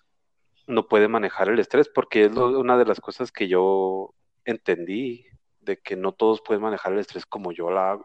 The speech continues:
yo lo hago. Para, pues, supongo que para ti, para mí es muy sencillo apechugar,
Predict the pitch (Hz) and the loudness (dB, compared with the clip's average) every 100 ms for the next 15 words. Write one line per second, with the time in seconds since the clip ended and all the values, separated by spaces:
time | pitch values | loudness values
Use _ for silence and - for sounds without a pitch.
0 | - 101 101 95 101 117 110 _ _ _ | -6 -4 -2 -4 -4 -6 -10 _ _ _
1 | _ 110 98 92 _ - 92 - - 95 | _ 2 2 2 _ -8 -6 -6 -8 -8
2 | 95 98 - - 92 - 95 113 87 90 | -4 -4 -4 -2 -2 -2 -2 0 0 -2
3 | 98 101 - - 110 - 110 - 107 110 | -4 -4 -8 -8 -6 -4 -8 -6 -4 0
4 | 110 107 98 90 87 92 - 85 82 123 | 2 2 0 -2 -2 -4 -8 -8 0 0